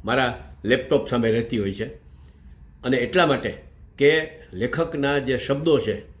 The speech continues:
એ શબ્દોને બરાબર ન્યાય આપી શકાય એટલા માટે આ રીતે કરી રહ્યો છું. તો સાદર, વાર્તા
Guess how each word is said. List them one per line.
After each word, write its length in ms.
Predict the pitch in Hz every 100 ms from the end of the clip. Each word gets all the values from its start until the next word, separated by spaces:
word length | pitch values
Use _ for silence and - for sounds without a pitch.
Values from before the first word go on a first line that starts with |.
| - -
એ 100 | 123
શબ્દોને 500 | 117 127 135 143 139
બરાબર 500 | 113 151 175 143 165
ન્યાય 260 | 127 131 127
આપી 180 | 120 117
શકાય 300 | 110 113 110
એટલા 280 | 117 131
માટે 240 | 117 113 113
આ 360 | 104 - 107
રીતે 240 | 113 107 104
કરી 240 | 98 92
રહ્યો 180 | 90 87
છું. 200 | 85 90 - - - - - - - -
તો 60 |
સાદર, 340 | - 131 185 208 202 - - _ - _ - -
વાર્તા 420 | 107 135 143 143